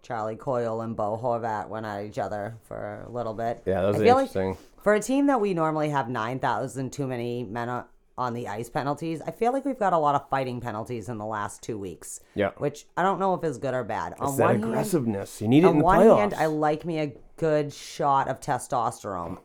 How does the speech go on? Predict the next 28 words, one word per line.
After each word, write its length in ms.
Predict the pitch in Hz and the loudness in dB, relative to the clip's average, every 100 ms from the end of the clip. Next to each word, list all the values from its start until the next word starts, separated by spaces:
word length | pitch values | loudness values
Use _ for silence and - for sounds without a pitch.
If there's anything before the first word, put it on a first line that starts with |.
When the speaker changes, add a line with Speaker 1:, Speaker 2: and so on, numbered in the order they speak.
| - | -4
Speaker 1:
At 160 | 147 | -2
the 160 | 151 147 | -4 0
other 260 | 147 160 | 0 0
side, 400 | 170 - 156 147 - | -2 0 2 2 0
it 260 | 151 147 - | -4 -4 -2
does 240 | 135 143 | -2 -2
me 140 | 165 | -4
no 180 | 160 151 | 0 0
good. 440 | 139 147 131 123 - - - - _ _ _ _ _ _ _ _ _ _ _ - | 2 0 0 -2 -8 -14 -20 -20 _ _ _ _ _ _ _ _ _ _ _ -6
I 80 | 151 | -2
mean, 160 | 160 151 | 0 2
that 300 | 160 160 - - - _ _ - _ _ _ _ - | 4 4 2 -10 -20 _ _ -20 _ _ _ _ -10
is 180 | 131 123 | -8 -6
about 360 | 131 120 107 117 | -4 -2 -4 -4
where 200 | 123 113 | -4 -4
I 60 | |
had 180 | 117 113 | -4 -8
turned 300 | - 120 113 | -6 -6 -6
out, 240 | 107 104 | -8 -8
so 380 | - 139 117 110 | -4 -2 0 -4
maybe 320 | 117 143 135 135 | -4 -4 -2 -4
it 80 | |
was 160 | 117 135 | -4 -4
frustrating. 400 | 131 120 131 104 | -4 -4 -4 -4
I 60 | 127 | -4
don't, 180 | 117 - | -4 -6
I 100 | 117 | -8
didn't 220 | 117 | -8